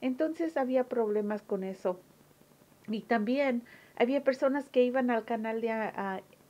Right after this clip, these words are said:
Amlovisión y querían en inglés, o lo, estaba en inglés y lo querían en español, así es que mejor tuve que cambiar los dos canales.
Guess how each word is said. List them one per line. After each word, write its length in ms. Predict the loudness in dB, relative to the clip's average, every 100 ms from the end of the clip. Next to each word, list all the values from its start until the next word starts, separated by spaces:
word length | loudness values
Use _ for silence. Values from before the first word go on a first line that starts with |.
| -20 -18
Amlovisión 880 | -8 -6 -4 -2 -2 -2 -4 -2 -2
y 160 | -4 -6 2
querían 400 | 2 4 0 0
en 120 | -2
inglés, 520 | -4 -2 2 2 0 -4 -20 -20 _ _ -20 -20 -2
o 100 | 6
lo, 160 | 6 6
estaba 320 | 2 0 2 2
en 80 |
inglés 400 | 2 0 -2 -2
y 40 | -4
lo 120 | -4
querían 260 | -4 -6 -8
en 60 |
español, 880 | -8 -2 -2 0 2 4 4 2 -2
así 280 | -4 -4 -6
es 120 | -6
que 180 | -8 -12 -14 -20 -20 -4
mejor 320 | 0 2 2
tuve 220 | 2 0 0
que 140 | -4
cambiar 440 | -4 -2 0 -2
los 200 | -2 -6
dos 160 | -4 -6
canales. 480 | -6 -8 -8 -10